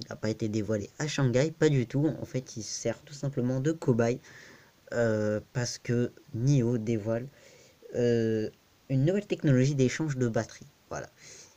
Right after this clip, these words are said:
Et donc, ils ont testé ça sur le E S huit et ça marche. Voilà. Donc, ils présentent ça à Shanghai. Donc, on a pu voir la nouvelle série trois, donc, euh,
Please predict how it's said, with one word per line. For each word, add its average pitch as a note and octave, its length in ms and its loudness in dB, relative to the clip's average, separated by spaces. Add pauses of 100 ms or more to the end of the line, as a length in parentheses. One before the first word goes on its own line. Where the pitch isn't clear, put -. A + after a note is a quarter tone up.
Et A2+ 140 0
donc, C3 320 0
ils A#2 160 0
ont A#2 80 -2
testé G#2+ 320 -10
ça C3+ 200 -6
sur C3 340 0
le G#2+ 200 0
E C#3+ 60 2
S D3 220 4
huit C#3 240 -2 (100)
et D3 240 2
ça - 220 -2
marche. - 480 -8 (200)
Voilà. F#2+ 220 -6 (540)
Donc, C3+ 240 0 (100)
ils A#2+ 100 -2
présentent A2 360 0
ça - 240 -2 (300)
à D3 100 2
Shanghai. C3+ 400 0 (2250)
Donc, B2 400 -2
on C3 140 -2
a C#3 80 -2
pu C#3 140 -4
voir C#3+ 280 -2
la G#2+ 100 0
nouvelle D3 300 -4
série C3 320 0
trois, A#2 300 0
donc, G#2 300 -8
euh, G2+ 40 -12